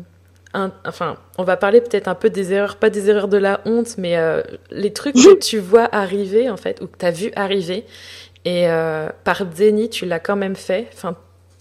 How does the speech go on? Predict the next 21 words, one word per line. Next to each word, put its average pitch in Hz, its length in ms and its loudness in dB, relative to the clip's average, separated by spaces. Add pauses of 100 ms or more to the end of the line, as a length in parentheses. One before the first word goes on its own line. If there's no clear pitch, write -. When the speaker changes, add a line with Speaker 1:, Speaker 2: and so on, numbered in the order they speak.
(120)
Speaker 1:
tu - 120 -14
t'es, 220 120 4
Speaker 2:
Oh 208 40 10
là 190 140 6
Speaker 1:
tu 175 80 4
Speaker 2:
là. 180 60 6
Speaker 1:
t'es 208 120 2
voilé 208 280 8
la 196 140 4
face. - 360 -6 (280)
Est-ce 190 200 -8
que, 220 60 4
Speaker 2:
Ouais. 208 120 8
Speaker 1:
euh, 254 220 6
y 190 120 -2
a 185 40 2
une 190 120 -2
erreur 208 200 -2
que - 80 -14
t'aurais 180 240 2
pu 196 280 -10